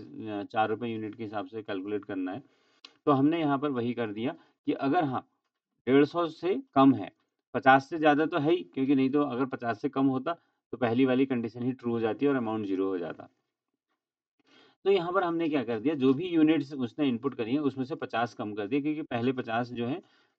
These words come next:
फ्री हैं। तो अब जो यूनिट बचेंगे, है ना, जो यूनिट बचेंगे, मान लेते हैं पचहत्तर यूनिट आया उसका, ऐसा समझ लीजिए। पचहत्तर में से पचास का तो ज़ीरो हो गया, पचहत्तर में से पचास माइनस करके बचा जो पच्चीस यूनिट, पच्चीस यूनिट को हमने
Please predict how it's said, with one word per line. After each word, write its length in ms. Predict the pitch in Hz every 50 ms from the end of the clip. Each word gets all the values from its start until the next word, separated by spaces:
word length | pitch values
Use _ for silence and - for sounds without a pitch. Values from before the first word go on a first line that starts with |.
| _ _
फ्री 260 | - 370 359 403 339
हैं। 140 | 123 - - _ _ _ _ _ -
तो 60 | 156
अब 300 | - _ _ 359 381 381
जो 140 | 180 208 220
यूनिट 320 | 196 185 180 180 190 180
बचेंगे, 480 | - 160 - _ 131 120 110 95 82 _ _ _ _
है 80 | 107 117
ना, 100 | 151 190 _ _ _ _ _ _ _ _ _
जो 60 | 143 143
यूनिट 340 | 135 127 127 127 143 151
बचेंगे, 480 | 139 123 113 95 101 92 92 90 87 85 85
मान 180 | 117 131 143
लेते 200 | 143 139 135 127
हैं 80 | 156 151
पचहत्तर 380 | 156 151 - _ - - 160 147
यूनिट 260 | 151 151 147 147 139
आया 180 | 127 104 98
उसका, 280 | 95 92 87 82 _ 95
ऐसा 260 | 101 104 101 120 120
समझ 120 | 107 101 90
लीजिए। 240 | 87 87 85 87
पचहत्तर 880 | 87 _ _ _ _ _ _ _ _ _ _ _ _ _ _ _ 151 147
में 80 | 151
से 100 | 143 160
पचास 360 | 156 - 139 135 127 131 127
का 80 | 131 - _
तो 100 | 156 151
ज़ीरो 240 | 139 147 151 165 160
हो 80 | 151
गया, 140 | 135 139 131
पचहत्तर 400 | 131 - 120 139 - _ - 139
में 100 | 143 147
से 80 | 143 156
पचास 360 | 143 139 _ - 139 143 135
माइनस 320 | 139 131 131 139 143 131
करके 220 | 135 139 131 135 147
बचा 220 | 139 131 131 139
जो 140 | 135 139 147
पच्चीस 400 | 139 - _ _ _ 165 160 151
यूनिट, 360 | 156 139 123 120 147 175 _
पच्चीस 320 | _ 127 _ - 147 135
यूनिट 280 | 135 135 127 127 120 123
को 140 | - 143 135
हमने 240 | 127 120 123 151